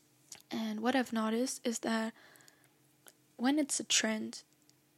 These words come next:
who says that you're really different if you're trying to be different, or if you want to be, or if you just follow s-, someone's steps? What makes you different? It's not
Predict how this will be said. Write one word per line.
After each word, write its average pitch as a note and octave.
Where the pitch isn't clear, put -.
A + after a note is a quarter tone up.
who C#4+
says B3
that A3
you're G#3+
really A#3
different A3
if -
you're A#3
trying A3+
to -
be G#3+
different, G#3+
or G#3+
if -
you A#3
want A#3+
to A3+
be, A3
or G#3+
if -
you A#3
just -
follow A3+
s-, -
someone's A#3
steps? -
What C#4
makes A#3+
you -
different? -
It's -
not C#4